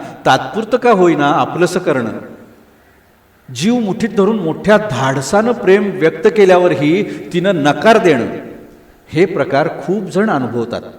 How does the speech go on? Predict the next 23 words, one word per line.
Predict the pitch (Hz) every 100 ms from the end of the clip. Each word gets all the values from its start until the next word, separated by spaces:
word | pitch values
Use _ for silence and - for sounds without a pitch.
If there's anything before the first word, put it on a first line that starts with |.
| - _ _ _ - _ -
तिशी | 196 262
बत्तीशीच्या | 226 190 269 240 226 233 226
वयातली | 208 175 175 180 202
मानसिकताच | 175 147 156 190 180 185 185
काही | 151 147
वेगळी | 147 120 117
असते. | 110 - - - - - _ _ _ _
कॉलेजमध्ये | 131 143 160 160 165
असताना | 156 160 147 147 156
आपले | 127 143 156
बारा | 127 123 123 151
वाजवलेली | 160 139 143 147 147 151
अशी | 156 160
प्रेमिका | - 131 131 131 113 101 123 110 -
कधी | 151 175
समोर | 175 156 170
आलीच | - 139 165 160 - - - - - 190
तर |
तिच्या | 196 180 - 202
गळ्यातला | 196 151 160 180 190
लायसन्स | 165 135 135 131 175 170
लांबूनच | 156 139 135 175 180 135
दिसतो. | 123 -